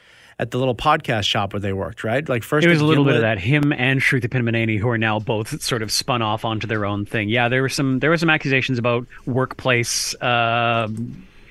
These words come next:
Speaker 2: yeah, management kind of thing.
Speaker 1: Right. Yeah, so they left that very good and successful podcast,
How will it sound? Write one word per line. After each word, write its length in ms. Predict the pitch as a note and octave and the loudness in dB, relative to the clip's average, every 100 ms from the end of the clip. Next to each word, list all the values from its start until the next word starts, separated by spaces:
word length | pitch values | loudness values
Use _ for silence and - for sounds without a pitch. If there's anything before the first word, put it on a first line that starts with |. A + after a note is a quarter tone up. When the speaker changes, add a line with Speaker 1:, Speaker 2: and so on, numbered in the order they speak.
| - - - - - _ - | -20 -20 -20 -20 -20 _ -12
Speaker 2:
yeah, 280 | - C3+ F2 | -2 0 0
management 600 | G2+ B2 G#2 A2 G2+ F#2 | 0 0 0 -2 -6 -6
kind 160 | G#2 F2 | -8 -8
of 80 | - | -8
thing. 240 | E2+ F#2+ - | -10 -10 -10
Speaker 1:
Right. 340 | C#3 E3 C3 F#2 _ - - - _ _ - | 0 0 0 -4 _ -20 -20 -20 _ _ -2
Yeah, 120 | A3+ | 0
so 120 | E3 G3 | 2 2
they 100 | F#3 | 2
left 320 | F#3 G#3 F#3 | 4 2 2
that 220 | F3+ F3+ | 2 2
very 260 | D3+ E3+ D#3+ | 2 2 2
good 200 | C#3 D#3 | 0 0
and 140 | D3+ | 0
successful 420 | D3+ - C#3+ - | -4 -2 -4 -4
podcast, 680 | B2 D3 D3 A#2+ A2+ B2+ - | -2 -2 -2 -2 -2 -4 -8